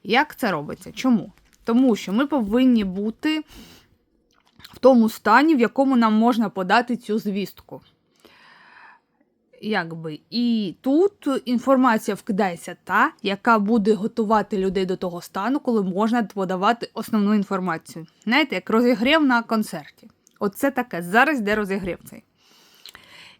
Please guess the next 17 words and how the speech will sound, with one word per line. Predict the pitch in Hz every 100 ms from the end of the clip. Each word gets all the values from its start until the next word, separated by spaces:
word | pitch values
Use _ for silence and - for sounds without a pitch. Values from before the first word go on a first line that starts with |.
| _
І | 233
тут | - 370 440 -
треба | 285 294 285 254 226
все | 190 - 262 302
фільтрувати. | 254 240 226 190 151 - - _ _ -
Абсолютно | 208 196 - 262 311 269 285
всю | 277 - 202 226
інформацію, | 214 - 208 233 294 - 277
бо | 208 214
вона | 208 214 226 220 180 -
не | 214
несе | 208 208 - 262
в |
собі | - 226 185 254
якогось | 311 294 202 - 254 240 220
серйозного | - 190 185 202 214 214 208
змісту. | 196 196 160 - -